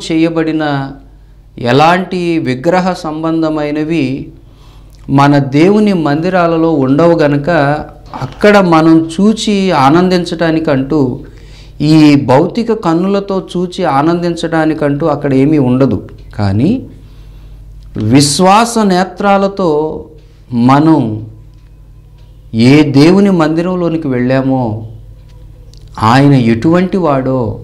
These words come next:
ఆయన ప్రభావము ఏమిటో, ఆయన పరాక్రమము ఏమిటో, ఆయన కనికరము ఎంత గొప్పదో,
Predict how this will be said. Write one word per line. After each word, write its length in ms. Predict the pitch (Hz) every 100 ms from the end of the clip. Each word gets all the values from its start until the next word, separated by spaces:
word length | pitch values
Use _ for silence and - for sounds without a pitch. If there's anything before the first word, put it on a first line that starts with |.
| - - - 117
ఆయన 300 | 120 120 113
ప్రభావము 840 | 110 110 104 110 147 175 180 170
ఏమిటో, 760 | 135 131 127 127 127 123 104 110 - - - - - -
ఆయన 640 | 117 135 147 143 139 135 131 113
పరాక్రమము 840 | 110 139 165 - 185 190 190 175
ఏమిటో, 760 | 131 127 131 127 127 123 110 107 - - - - - - -
ఆయన 340 | 135 151 151
కనికరము 760 | 143 - 131 160 - 107 107 185
ఎంత 340 | 127 113 127
గొప్పదో, 840 | 143 131 - 131 120 123 127 104